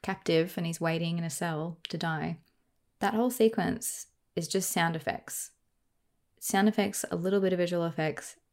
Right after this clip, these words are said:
and Hank's reaction. And I just don't know any other show that could do something like that and still make you feel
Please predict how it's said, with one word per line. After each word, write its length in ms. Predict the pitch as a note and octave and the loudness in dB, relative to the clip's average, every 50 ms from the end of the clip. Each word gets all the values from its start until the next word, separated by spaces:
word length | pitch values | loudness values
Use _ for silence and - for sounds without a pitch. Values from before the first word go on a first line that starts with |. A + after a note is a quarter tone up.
| _ - | _ -6
and 380 | - D#3+ D#3 D#3 D3+ D3 - - _ _ _ _ _ _ _ _ _ _ _ _ _ _ | -4 -2 -2 -2 -2 -4 -6 -10 _ _ _ _ _ _ _ _ _ _ _ _ _ _
Hank's 340 | - - E3+ D#3 - - - | -8 -4 -2 -2 -2 -2 -2
reaction. 580 | - D#3 - - - - - - - - - E3 - _ _ _ _ _ _ _ _ _ _ _ _ _ _ _ - | -2 -2 -2 -4 -4 -8 -8 -8 -6 -6 -6 -8 -10 _ _ _ _ _ _ _ _ _ _ _ _ _ _ _ -2
And 140 | - F#3+ F3+ | 0 2 2
I 80 | F3+ F3 | 2 2
just 240 | F3 G3 G3+ - | 0 -2 -4 0
don't 200 | - A3+ G#3+ - | 2 2 2 2
know 220 | - F3+ F3+ F3 - - | 0 -2 -2 -2 -2 -4
any 300 | F3+ F3+ F3+ F3+ F3+ F3+ | -4 -2 -2 0 -2 -2
other 200 | F3 F3 F3 F3 | -2 -2 -2 -4
show 400 | E3+ - - F3+ F3+ F3 E3 D#3+ | -4 -4 -2 0 0 0 0 0
that 220 | D#3+ D#3+ - - | 0 -2 -4 -6
could 280 | - - F3 F3 E3+ D#3+ - _ _ _ _ _ _ _ _ _ _ _ _ _ | -6 -4 -4 -4 -4 -6 -10 _ _ _ _ _ _ _ _ _ _ _ _ _
do 220 | - F#3 F#3+ A#3 B3+ | 0 2 4 4 4
something 300 | B3+ - - - E3 E3 | 2 0 -2 -2 -2 -2
like 260 | E3 D#3+ E3 - - | -2 -2 -2 -4 -2
that 280 | - D#3+ D#3+ D#3 - E3+ | -2 0 0 0 0 -2
and 120 | F3 E3 | -2 -4
still 300 | - - - F3 F3 F3 | -4 -4 -2 -2 0 0
make 240 | F3 F3 F3 F3 - | 0 -2 -4 -4 -6
you 60 | E3+ | -6
feel 720 | - - - - F3 E3+ F3 E3 E3 D#3+ D#3+ D#3+ D#3 C#3+ | -8 -6 -4 -2 0 2 2 2 0 0 -2 -4 -6 -8